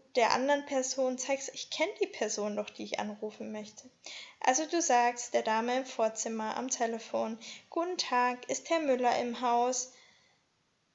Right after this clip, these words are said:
Bitte stellen Sie mich, äh, zu Franz Müller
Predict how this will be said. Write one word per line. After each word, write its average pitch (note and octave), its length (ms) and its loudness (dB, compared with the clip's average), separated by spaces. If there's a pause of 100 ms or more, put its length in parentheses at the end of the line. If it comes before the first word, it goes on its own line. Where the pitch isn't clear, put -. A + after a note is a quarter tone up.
(160)
Bitte D#4+ 240 2 (120)
stellen D4 420 4
Sie D4 160 -4
mich, C4+ 460 -2
äh, B3+ 200 4
zu B3+ 140 -4
Franz C4+ 380 0
Müller D4 340 4